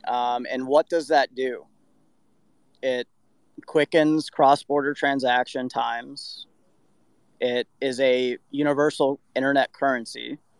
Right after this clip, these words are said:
right? Whether you like it or not. So what, what that does is, how does that help them expand internationally?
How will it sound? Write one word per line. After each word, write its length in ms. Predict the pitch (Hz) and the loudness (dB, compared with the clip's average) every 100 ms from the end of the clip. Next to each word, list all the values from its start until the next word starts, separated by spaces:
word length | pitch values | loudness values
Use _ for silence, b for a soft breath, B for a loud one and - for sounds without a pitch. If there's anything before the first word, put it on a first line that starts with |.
| _ _ _ | _ _ _
right? 320 | - 117 123 151 _ | -4 0 0 -2 _
Whether 260 | 117 135 127 | 0 2 2
you 140 | 131 | 2
like 220 | 131 156 160 | 4 4 4
it 80 | |
or 80 | 151 | 0
not. 360 | 139 120 123 143 _ _ _ _ _ _ _ _ _ _ | 2 2 2 -2 _ _ _ _ _ _ _ _ _ _
So 160 | 147 | -4
what, 200 | 139 165 165 | 2 2 2
what 220 | 160 - | -2 4
that 220 | 156 131 | 2 2
does 560 | 139 151 139 123 120 - | 0 2 0 -4 -12 -14
is, 600 | 139 131 127 120 - - _ _ | -10 -8 -8 -12 -18 -20 _ _
how 280 | - 151 | 0 2
does 180 | 165 147 | 2 0
that 220 | 147 127 | 0 0
help 320 | - 143 147 - | 0 -2 -2 -2
them 220 | 131 127 | -4 -4
expand 480 | 123 - 139 127 127 | -10 -8 -4 -4 -4
internationally? 580 | 123 123 151 - 98 | -4 -2 -2 -6 -16